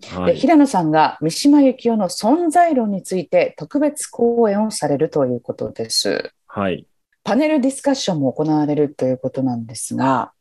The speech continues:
Speaker 1: はい。えーっと、山中湖のほとりに、あの、三島由紀夫文学記念館っていうのがあるんですよね。
Speaker 2: はい。
Speaker 1: で、まあ、そこが、まあ、三島由紀夫研究の、なんていうんですかね、大学以外の場所は一つの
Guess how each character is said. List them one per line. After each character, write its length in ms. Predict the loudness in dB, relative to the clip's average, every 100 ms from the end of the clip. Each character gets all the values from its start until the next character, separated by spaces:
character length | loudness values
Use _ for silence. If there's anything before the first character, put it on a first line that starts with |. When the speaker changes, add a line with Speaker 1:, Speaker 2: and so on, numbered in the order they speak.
| _ _ _ _ -4
Speaker 1:
は 180 | -2 -2
い。 160 | -4 _ -2
え 220 | 0 0
ー 20 |
っ 40 |
と、 400 | -2 0 2 4 4
山 200 | 2 2
中 220 | 0 0
湖 560 | 2 2 0 -2 -4 -4
の 100 | -4
ほ 140 | -2
と 120 | 0 0
り 120 | 0
に、 300 | -2 -4 -8 -10
あ 100 | -6
の、 60 | -4
三 100 | -2
島 200 | -2 -2
由 60 |
紀 80 | 0
夫 140 | -2 -4 _ -8
文 160 | -2
学 160 | -2 -2
記 80 | -2
念 140 | -4
館 120 | -4 -8
っ 20 |
て 80 | -6
い 20 |
う 20 |
の 60 | -6
が 60 |
あ 20 |
る 80 | -6
ん 60 | -10
で 80 | -16
す 100 | -12
よ 80 |
ね。 160 | -10 -10 _
Speaker 2:
は 220 | -2 0
い。 160 | -2 -6 _ _ -4
Speaker 1:
で、 160 | 2 2
ま 220 | 2 0
あ、 40 | 0
そ 160 | -2
こ 480 | -2 0 2 2 2
が、 200 | 2 0
ま 140 | 0 0
あ、 60 |
三 80 | 0
島 220 | -2 -2
由 80 | -2
紀 180 | -4 -4
夫 120 | -4
研 260 | -4 -6 -8 -10
究 160 | -10
の、 220 | -10 -12 -18 _ -12
な 140 | -8
ん 80 | -8
て 80 | -10
い 20 |
う 40 |
ん 20 | -14
で 60 |
す 60 | -14
か 80 | -10
ね、 100 | 0
大 160 | 4
学 160 | 4 4
以 60 | 2
外 100 | 0
の 60 |
場 100 | -4
所 100 | -8
は 60 | -8
一 120 | -8
つ 100 | -8
の 140 | -10